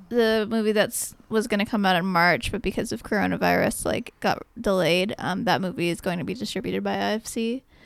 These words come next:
Um, I believe that Before Midnight and Boyhood were both distributed by I F C. Um, there are just a lot of Ethan Hawke movies that are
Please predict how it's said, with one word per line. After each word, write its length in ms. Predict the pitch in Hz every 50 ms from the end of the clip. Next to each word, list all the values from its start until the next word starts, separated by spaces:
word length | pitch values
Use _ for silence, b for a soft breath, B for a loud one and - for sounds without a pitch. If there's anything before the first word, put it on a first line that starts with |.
| b b b b b b
Um, 720 | - 202 196 196 185 185 180 180 175 175 175 175 175 185 - - _ _
I 80 | 208 208
believe 1120 | 214 - - 196 202 196 202 202 202 208 220 240 262 269 277 277 269 269 269 269 262 - - - _
that 580 | - 208 185 175 180 180 - - - - - - - - _ _ _ _
Before 480 | - - - - - - - 190 196 -
Midnight 380 | 208 202 202 202 214 214 214 -
and 160 | - 190 196
Boyhood 460 | - - - 120 - 214 247 269 269
were 100 | 302 294
both 220 | 285 285 269 285 -
distributed 440 | 294 269 - 285 277 277 277 285
by 120 | 294 285 277
I 180 | 277 285 285 285
F 140 | 294 294 -
C. 380 | - - 294 285 294 302 302 b b b b b b b b b b b
Um, 320 | - 208 208 208 208 - 226
there 160 | 240 247 269
are 20 |
just 180 | 285 294 302 -
a 60 | 247
lot 300 | 214 196 185 165 151 143
of 100 | 135 -
Ethan 220 | - 120 - - -
Hawke 200 | - - - - -
movies 380 | - - - 85 - - - -
that 120 | - - -
are 200 | - - 262 285